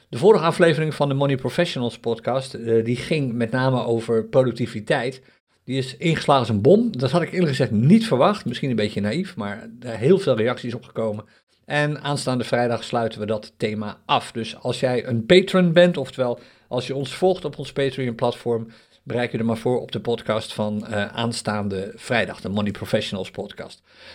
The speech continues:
Dan hebben we vanavond, of niet wij, maar Kevan heeft vanavond, dinsdag de dertigste dus,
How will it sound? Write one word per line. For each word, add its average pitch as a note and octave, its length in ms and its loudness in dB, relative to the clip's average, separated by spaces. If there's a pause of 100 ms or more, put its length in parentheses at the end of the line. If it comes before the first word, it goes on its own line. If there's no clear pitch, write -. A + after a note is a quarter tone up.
(140)
Dan G3 440 6
hebben D#3+ 320 6
we C#3 80 8
vanavond, F#3 960 4
of F#2+ 180 -2
niet G#2 260 2
wij, C#3+ 340 4
maar G#2+ 200 0
Kevan D#3+ 540 4
heeft B2+ 180 0
vanavond, F3+ 640 -4
dinsdag A#2 420 -4
de A2 120 -4
dertigste D3 360 0
dus, C#3+ 220 -2